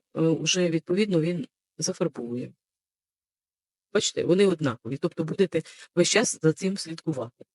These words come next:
Я до кінця не буду показувати, але покажу єдине, що тут, е, дивіться, якщо я захочу, там, давайте сілу, який колір ми розфарбуємо. Ну, якщо ми отак, з тим ми його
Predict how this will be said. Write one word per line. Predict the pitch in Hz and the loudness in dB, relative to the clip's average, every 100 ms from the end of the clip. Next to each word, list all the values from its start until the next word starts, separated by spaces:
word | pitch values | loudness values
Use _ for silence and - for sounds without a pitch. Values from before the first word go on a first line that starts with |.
| _ _ _ _ - | _ _ _ _ -8
Я | 156 233 | 2 2
до | 254 220 | 4 2
кінця | 208 202 202 | 0 0 0
не | 165 170 | 2 2
буду | 170 147 | 0 -4
показувати, | - - 190 196 214 220 240 - | -6 -4 -2 -2 -2 -2 -2 -2
але | - 190 220 | 0 2 2
покажу | 190 180 185 185 202 - | 2 0 0 0 -4 -2
єдине, | 170 170 240 226 180 - | -2 0 2 4 2 2
що | - 180 170 | 0 0 -2
тут, | 220 214 - | -2 -2 2
е, | 156 151 - | 4 4 2
дивіться, | - 180 - 156 | 0 -2 -2 -2
якщо | 151 165 - 220 | 0 2 2 2
я | 196 | 2
захочу, | 175 175 - 160 - 135 | 4 2 2 2 0 0
там, | 151 147 131 147 | 0 0 0 2
давайте | 160 170 - | 2 2 0
сілу, | - 247 247 | 0 0 2
який | 160 151 135 | 2 2 0
колір | - 127 127 | 0 0 2
ми | 135 123 | 2 0
розфарбуємо. | 127 - 135 123 117 123 - _ _ _ _ | 0 -2 -4 -2 -4 -4 -6 _ _ _ _
Ну, | 311 240 - - _ - - - | -2 -2 -8 -18 _ -20 -20 -20
якщо | - - 214 | -8 -4 -2
ми | 208 165 | 0 0
отак, | 160 - 143 - - - - _ _ _ _ _ _ _ _ _ _ - | 0 -6 -12 -14 -18 -18 -18 _ _ _ _ _ _ _ _ _ _ -14
з | - | -10
тим | 160 151 | -8 -8
ми | 156 | -6
його | 156 156 151 170 | -6 -8 -10 -10